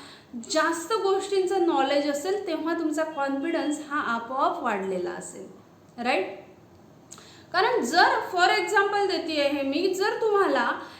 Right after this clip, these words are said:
Excel शीट बनवायची आहे आणि त्या गोष्टीतलं जर तुम्हाला नॉलेज आहे, तुम्ही एक्सपर्ट आहात, तर तुम्ही कॉन्फिडंटली ती शीट बनवाल आणि पुढच्या व्यक्तीला प्रेझेंट पण कराल.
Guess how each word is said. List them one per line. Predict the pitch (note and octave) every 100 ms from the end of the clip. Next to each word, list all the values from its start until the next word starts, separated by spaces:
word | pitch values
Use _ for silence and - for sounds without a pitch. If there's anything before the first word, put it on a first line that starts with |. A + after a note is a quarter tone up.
| -
Excel | E4 - C5 C5
शीट | C5+ A#4+ F#4+
बनवायची | F4+ E4 D#4 D4 C#4+ C#4+
आहे | B3 A3+ F4
आणि | G4 F#4+ G#4+ -
त्या | F4+ G#4 F#4+
गोष्टीतलं | F4+ F4 F4+ D4 D#4+ D#4+ D#4+
जर | D#4 D#4
तुम्हाला | D4+ C#4+ C#4
नॉलेज | C4+ B3 B3+ F4+ A4
आहे, | A4 A#4+ A#4
तुम्ही | F#4+ E4 A#3+
एक्सपर्ट | A#3 - - G4 G#4
आहात, | G#4 G#4+ A#4 - - -
तर | G#4+
तुम्ही | A#4+ A#4+ B4+
कॉन्फिडंटली | A#4+ E4+ E4+ F4 A#4 G4+ E4+ E4 F4+
ती | B4 - G#4 A#4
शीट | - - G4 F#4+ F#4
बनवाल | C#4+ B3+ B3+ F4+
आणि | E4 D4+ D4 F#4
पुढच्या | E4+ D4 - E4
व्यक्तीला | D4+ - - C#4 E4+ - - - - -
प्रेझेंट | D#4 C#4+ G4 G4 A4+
पण | A4
कराल. | G4 A#3+ F#3+